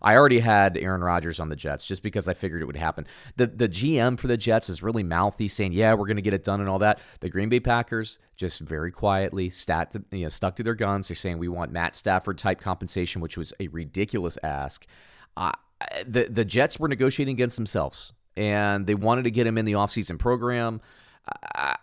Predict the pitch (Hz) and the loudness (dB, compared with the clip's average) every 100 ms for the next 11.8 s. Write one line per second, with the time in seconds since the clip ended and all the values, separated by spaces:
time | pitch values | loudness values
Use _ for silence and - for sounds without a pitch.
0 | _ 117 120 117 101 90 87 82 85 110 | _ 2 4 6 2 2 0 0 2 2
1 | 110 107 - 104 - 95 95 90 - 113 | 2 0 -2 -6 -2 0 2 4 2 2
2 | 127 107 101 101 101 - 98 82 95 92 | 2 0 0 -2 -2 -2 -2 -2 -2 -4
3 | - 101 85 - 95 87 95 95 92 - | -4 -4 -4 -2 -2 -2 -4 -6 -8 -4
4 | 98 - - - - 208 208 - 139 - | -4 -6 -20 -2 4 6 8 6 4 0
5 | 104 101 - - 87 82 65 - _ 113 | 2 2 2 0 -2 -2 -6 -10 _ 0
6 | 113 123 117 107 92 - 131 160 127 135 | 2 2 2 0 -2 -2 -2 -2 -2 -2
7 | - 101 - 82 - 104 110 120 117 - | 0 0 0 -8 -6 -6 -4 -4 -4 -2
8 | 85 78 - _ _ _ _ _ _ - | 0 -2 -6 _ _ _ _ _ _ 6
9 | 110 104 107 123 143 - 143 143 127 113 | 6 6 6 6 6 4 4 4 2 -4
10 | - 117 110 - 92 104 - - 98 - | -2 6 6 4 -2 -2 -2 -6 -6 -2
11 | 95 92 - 92 90 78 85 82 | -2 -2 -4 -4 -4 -4 -2 -4